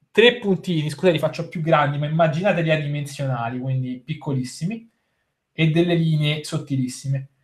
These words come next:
Abbiamo tre puntini per ogni riga, per tre righe, quindi nove puntini disposti secondo una griglia quadrata.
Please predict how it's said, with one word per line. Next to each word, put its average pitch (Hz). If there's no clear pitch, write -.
Abbiamo 185
tre 240
puntini 208
per 175
ogni 175
riga, 156
per 202
tre 165
righe, 135
quindi 143
nove 208
puntini 202
disposti 180
secondo 190
una 196
griglia 175
quadrata. 156